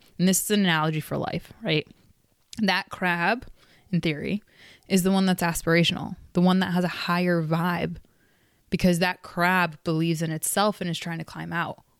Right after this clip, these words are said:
What happens to that crab? This is what happens to us in life.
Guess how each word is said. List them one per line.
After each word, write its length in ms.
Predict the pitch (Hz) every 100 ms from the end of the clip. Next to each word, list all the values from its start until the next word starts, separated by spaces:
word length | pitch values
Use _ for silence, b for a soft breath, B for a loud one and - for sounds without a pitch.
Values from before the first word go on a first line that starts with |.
| -
What 160 | 202
happens 540 | - 175 190 202 180 -
to 40 |
that 180 | 160 160
crab? 420 | - 202 196 190 - _
This 160 | 180 165
is 100 | 170
what 140 | 175
happens 380 | 165 165 170 160
to 140 | -
us 180 | 160 -
in 100 | 170
life. 380 | 170 175 - -